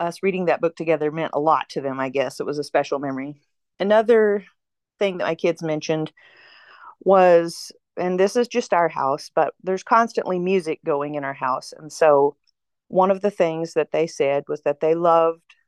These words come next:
that there was Christmas music, that it kind of set the stage for an exciting time of year.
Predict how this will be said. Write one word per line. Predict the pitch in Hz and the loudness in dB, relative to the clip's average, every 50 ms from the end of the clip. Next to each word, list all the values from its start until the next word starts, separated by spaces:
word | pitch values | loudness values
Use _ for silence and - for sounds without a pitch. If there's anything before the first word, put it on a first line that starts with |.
| _ _ | _ _
that | - 180 175 | -12 -10 -10
there | - 165 | -10 -12
was | 156 160 - | -12 -12 0
Christmas | - 254 233 - - 180 - - | 2 2 2 2 -2 -6 -6 -6
music, | 165 165 156 147 156 156 151 - | -6 -6 -4 -2 -2 -2 0 2
that | 160 160 151 | 2 2 2
it | - - | 0 -4
kind | - 165 160 156 | -4 -2 -2 -2
of | 147 147 _ _ _ _ - 180 175 | -2 -4 _ _ _ _ -20 -20 -20
set | - - - - 185 170 - - | -20 -4 2 2 2 2 2 -2
the | - 175 | -4 -6
stage | - - 180 170 170 165 165 160 - | -2 0 2 2 2 2 0 -4 -10
for | - - 165 160 160 160 156 156 _ _ _ | -4 0 0 2 2 0 -2 -4 _ _ _
an | - 180 170 | -4 -4 -4
exciting | - - - - 170 156 151 160 160 | -4 -6 -2 0 0 0 0 -2 -6
time | - - 165 156 165 | -4 -4 -4 -4 -4
of | 170 165 - | -8 -10 -10
year. | 156 151 143 143 147 147 | -8 -6 -6 -6 -8 -10